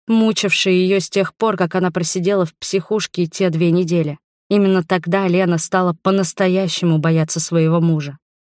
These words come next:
И этот страх с каждой секундой охватывал её всё сильнее. А уверенный и решительный взгляд Кирилла говорил о том, что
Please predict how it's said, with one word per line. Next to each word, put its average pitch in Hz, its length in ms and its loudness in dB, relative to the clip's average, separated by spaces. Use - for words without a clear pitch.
И 180 80 0
этот 175 280 0
страх - 420 -4
с - 120 -8
каждой 202 320 0
секундой 180 580 -2
охватывал 170 540 -2
её 170 320 0
всё - 200 -6
сильнее. 170 600 -2
А 226 160 4
уверенный 185 520 2
и 185 40 2
решительный 185 600 0
взгляд 180 400 -2
Кирилла 190 420 2
говорил 180 400 0
о 175 100 0
том, 196 200 -2
что 170 320 -4